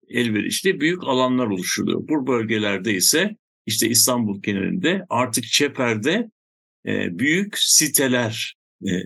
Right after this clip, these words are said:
yapılmaya başlıyor. Ve bu siteler aslında, e, yavaş yavaş kentin merkezinden dışarıya gidemeyen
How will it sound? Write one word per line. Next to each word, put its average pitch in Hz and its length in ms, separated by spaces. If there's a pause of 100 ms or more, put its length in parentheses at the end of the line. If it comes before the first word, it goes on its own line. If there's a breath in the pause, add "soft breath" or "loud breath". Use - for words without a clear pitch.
(120)
yapılmaya 92 580
başlıyor. - 480 (640)
Ve 123 140
bu 160 80
siteler 156 760 (240)
aslında, 123 640 (380)
e, 98 60
yavaş 127 560
yavaş 131 460 (300)
kentin 127 420
merkezinden 135 840
dışarıya 135 520
gidemeyen 147 800